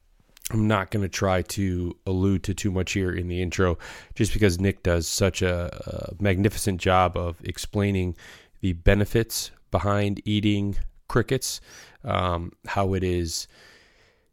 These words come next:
basically, I don't even wanna say accepted, but it is, it is eaten, uh, in eighty percent of the world. Um, and it's just one of those things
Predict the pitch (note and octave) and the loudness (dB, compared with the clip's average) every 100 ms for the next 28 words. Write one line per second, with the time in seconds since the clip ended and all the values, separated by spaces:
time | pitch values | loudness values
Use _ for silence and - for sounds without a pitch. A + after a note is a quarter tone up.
0 | - G#2 B2 - - - - - - B2+ | -10 -2 0 0 -4 -4 0 0 0 0
1 | E3 D3+ B2 - F#2 - A#2+ A#2 F2+ F2 | 0 0 0 0 -2 -2 -2 -2 -2 -2
2 | F#2 F2+ F2 D#2+ G#2 F#2 E2+ - A2 B2 | 0 0 0 -2 -4 -2 -2 -4 -4 -2
3 | G2+ E2+ - - C#3 F#2 F2 - F#2+ F2+ | -4 -4 -6 -8 -6 -4 -4 -4 -4 -2
4 | F2 - G#2 A2 G2 - G2+ F2+ E2 F2+ | -4 0 0 2 0 0 -2 0 0 0
5 | F2 D#2 - - - - - D#2+ F#2 F#2+ | 0 -4 -8 -12 -16 -20 -8 -2 2 4
6 | F2 E2 D#2 - - - _ G2+ F2+ F2 | 2 -2 -4 -6 -6 -14 _ -4 -2 -2
7 | F2 F2 F2 - - - G2+ - F#2+ F#2 | -2 -4 -6 -4 -6 -4 -4 -2 -2 0
8 | F2+ F2 - F#2+ F#2 F2+ E2+ - | 0 -2 -2 -4 -2 -4 -6 -8